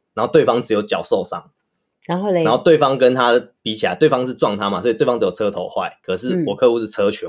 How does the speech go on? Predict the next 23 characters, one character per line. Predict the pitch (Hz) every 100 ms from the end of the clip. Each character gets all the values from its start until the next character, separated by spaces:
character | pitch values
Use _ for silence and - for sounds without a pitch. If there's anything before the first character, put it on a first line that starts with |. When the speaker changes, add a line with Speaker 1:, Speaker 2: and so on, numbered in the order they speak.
| -
Speaker 1:
毁。 | -
Speaker 2:
嗯。 | - _ _ _ _
对。 | 156 117 - _ _
Speaker 1:
然 | -
后 | 117
最 | 143
后 | 135
只 | 107
能 | 92 92
从， | 87 87 _
就 | 120
是 | 117
只 | 104
能 | 90 90 98
报 | 113 90
废 | 101 92
这 | 92
样 | 78
子。 | - - _ _ _ _
就 | - 127
到 | 110 117
最 | 127 110
后， | 113 95 -